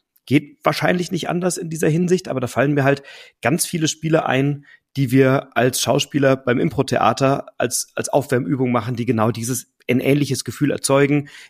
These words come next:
Immer wenn jemand einen Fehler macht, lachen sich mal alle scheckig. Irgendwann ist man überfordert, denkt so, "Uah, Brainfuck", und dann mache ich irgendwas. Ähm, und dann fa-, setze ich wieder neu an und komme wieder rein. Ähm, und ja, das bildet Mieze Katze schon irgendwie ab, aber da kenne ich halt eben, wie gesagt, aus dem Theaterbereich tausend andere Sachen,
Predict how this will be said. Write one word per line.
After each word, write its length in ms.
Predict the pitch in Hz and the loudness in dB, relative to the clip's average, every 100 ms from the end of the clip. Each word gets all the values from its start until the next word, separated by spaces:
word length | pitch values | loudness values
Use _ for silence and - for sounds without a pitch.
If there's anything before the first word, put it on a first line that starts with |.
| - | -2
Immer 220 | 147 127 | 0 2
wenn 100 | 127 | 2
jemand 200 | 123 123 | 0 -2
einen 60 | |
Fehler 220 | - 143 139 | -4 0 2
macht, 240 | 135 - | 0 -2
lachen 240 | 127 131 | -6 -6
sich 140 | 120 120 | -8 -6
mal 80 | 113 | -4
alle 160 | 104 | -4
scheckig. 400 | - 160 160 127 | -4 -2 -2 -2
Irgendwann 320 | - 127 135 | -6 -4 -4
ist 100 | 131 | -4
man 140 | 135 131 | -4 -6
überfordert, 500 | - 110 131 147 147 | -6 -6 -2 -2 -2
denkt 120 | 117 | -6
so, 160 | 156 202 | -4 0
"Uah, 360 | 151 147 147 | 2 4 2
Brainfuck", 640 | 127 120 151 - 143 143 - | 2 0 -2 -2 -2 -2 -4
und 80 | |
dann 240 | 131 131 131 | -4 -4 -4
mache 180 | 139 147 | -6 -6
ich 100 | - | -6
irgendwas. 500 | 147 135 131 135 - - - _ _ | -4 0 0 0 -6 -16 -20 _ _
Ähm, 380 | 143 131 131 - | 2 4 0 -2
und 160 | 135 | 0
dann 220 | 123 135 | 2 2
fa-, 260 | 131 - 131 135 - | 0 -8 -10 -10 -8
setze 300 | - 143 151 | -4 -2 -4
ich 100 | - | -2
wieder 160 | 127 | 0
neu 220 | 117 117 | 2 0
an 120 | - 147 | 0 -2
und 140 | 151 | -4
komme 180 | 139 139 | -4 -2
wieder 160 | 117 | 0
rein. 400 | 107 87 120 147 - - - _ | 0 0 0 -2 -4 -16 -20 _
Ähm, 400 | 135 127 123 127 - | 0 2 2 0 -2
und 220 | 127 - | -4 -4
ja, 240 | 85 98 107 | -6 -6 -4
das 160 | - - | -4 0
bildet 300 | 143 143 143 | 2 2 2
Mieze 260 | 147 - | 0 0
Katze 280 | - 135 143 | -4 -4 -4
schon 180 | - 127 | -4 0
irgendwie 340 | 135 123 117 | 0 0 0
ab, 180 | 127 - | 0 -2
aber 120 | 113 | -6
da 80 | 110 | -6
kenne 160 | - 127 | -4 -6
ich 100 | 113 | -6
halt 120 | 117 | -6
eben, 180 | 120 110 | -6 -6
wie 40 | |
gesagt, 260 | 107 104 - | -8 -8 -12
aus 80 | 113 | -12
dem 80 | |
Theaterbereich 640 | 110 117 117 117 113 113 - | -10 -8 -6 -6 -4 -6 -4
tausend 280 | 113 117 - | -6 -6 -6
andere 240 | 131 123 | -2 0
Sachen, 320 | 117 123 123 | 0 -2 -4